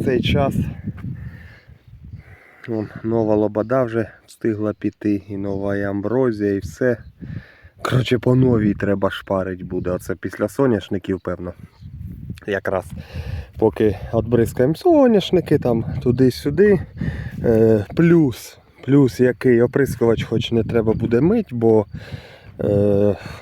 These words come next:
гербіцид, получається, такий же, ну, написано, що і на сою можна.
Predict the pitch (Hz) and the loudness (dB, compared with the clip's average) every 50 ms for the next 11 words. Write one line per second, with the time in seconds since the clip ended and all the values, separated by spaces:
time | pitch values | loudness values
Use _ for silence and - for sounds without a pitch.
0 | - - - 196 170 208 190 147 139 156 139 - - - 131 120 110 - _ 117 | -8 0 2 4 4 4 2 2 0 -2 -2 -2 0 2 2 2 2 2 _ -2
1 | 110 110 107 - - - 120 113 110 107 107 104 - - - - 117 113 110 104 | -2 -2 -2 -4 -6 -4 -2 0 0 0 0 -2 -2 -6 -6 -4 -4 -4 -4 -6
2 | - - - - - - - - - - - - - - - - - - - - | -8 -12 -18 -20 -20 -20 -20 -18 -16 -14 -14 -14 -14 -12 -14 -14 -14 -14 -16 -16
3 | - - - - 127 - - 127 120 113 107 110 110 110 110 113 113 113 147 240 | -20 -16 -8 -8 -8 0 4 4 4 4 4 4 2 2 2 2 0 -2 -2 -2
4 | 311 226 123 113 107 - 113 101 - - 101 98 95 - - 104 104 113 113 - | 0 2 2 0 0 0 -2 -4 -4 -6 -8 -8 -8 -4 -4 -4 -2 -2 -6 -6
5 | - - 110 104 98 98 98 104 120 123 117 98 98 95 85 | -2 0 2 2 2 0 0 0 0 0 0 -2 -6 -10 -12